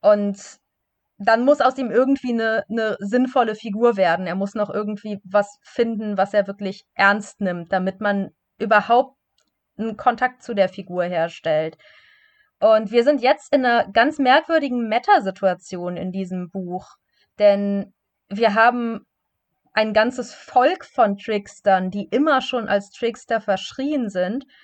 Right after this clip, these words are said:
und die dadurch aber natürlich gegen dieses Vorurteil anarbeiten müssen. Dieses Vorurteil hat dafür gesorgt, dass unsere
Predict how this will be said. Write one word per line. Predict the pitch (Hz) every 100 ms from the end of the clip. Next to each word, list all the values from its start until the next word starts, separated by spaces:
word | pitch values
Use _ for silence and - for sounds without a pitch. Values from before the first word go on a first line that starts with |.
| _ _
und | - 220 202
die | 226 202
dadurch | 185 220 302 269 262
aber | 214 214
natürlich | 214 208 254 233 -
gegen | 226 240 269
dieses | 233 202 190
Vorurteil | - 202 - 208 202 185 -
anarbeiten | 240 277 185 175 165 165 -
müssen. | 175 170 - 170 190 - _ _ _ _
Dieses | 196 247 240 240
Vorurteil | 370 330 233 208
hat | 202
dafür | 202 202 208
gesorgt, | 190 190 240 233
dass | 214
unsere | 220 214